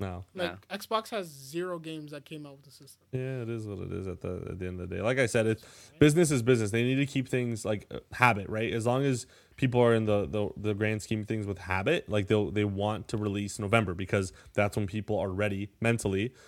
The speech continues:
Speaker 1: even though they don't know it, but subconsciously they are ready to buy a console at that time. And that's what they do with games. Like,
Speaker 2: Yeah.
Speaker 1: Andre, fifa comes out every September on nineteenth for some reason.
Speaker 2: I,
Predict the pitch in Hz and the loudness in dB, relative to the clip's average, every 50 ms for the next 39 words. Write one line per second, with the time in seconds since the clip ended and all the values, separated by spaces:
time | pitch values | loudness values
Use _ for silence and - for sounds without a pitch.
0 | - _ 113 117 113 113 110 107 107 107 101 110 120 113 98 95 92 101 - 117 | -6 _ 0 2 4 6 6 6 4 2 2 2 2 2 2 0 -2 -2 0 0
1 | 98 - 117 113 117 117 117 98 98 95 92 82 - - 95 101 101 98 98 101 | 0 2 2 2 2 0 -2 -4 -4 -4 -4 -4 -8 -6 -4 -2 0 0 2 2
2 | 101 98 98 95 - 101 101 95 92 92 90 90 90 - - _ _ _ _ _ | 2 0 0 -2 -4 -2 -2 0 0 0 -2 -4 -6 -8 -12 _ _ _ _ _
3 | _ _ _ - - - 110 107 95 - 98 90 92 95 92 - 110 98 92 90 | _ _ _ -8 -2 0 0 0 0 -2 -4 -4 -4 -6 -4 -4 -4 -4 -4 -6
4 | 98 - _ _ _ _ _ _ - 104 107 110 107 - 123 110 110 107 110 107 | -10 -14 _ _ _ _ _ _ -6 -2 0 0 0 0 2 0 2 2 0 0
5 | 110 131 123 107 95 92 101 98 98 - - 123 123 104 98 90 - 127 - 107 | 2 2 2 2 2 0 -2 -4 -4 -4 -2 0 0 0 0 -2 -2 -2 -2 -4
6 | 98 - 120 117 113 117 - 113 117 117 127 113 - 107 - - 113 107 110 101 | -2 0 0 2 2 2 2 2 0 0 0 -2 -2 -4 -4 -4 -2 -2 -2 -2
7 | 101 104 104 107 - - 113 92 85 - - 104 104 - 107 107 107 98 - 92 | -2 -2 -4 -6 -2 -2 -4 -4 -4 -6 -8 -6 -4 -2 -2 -2 -2 -4 -6 -12
8 | - - - 175 175 | -14 -14 -14 -14 -14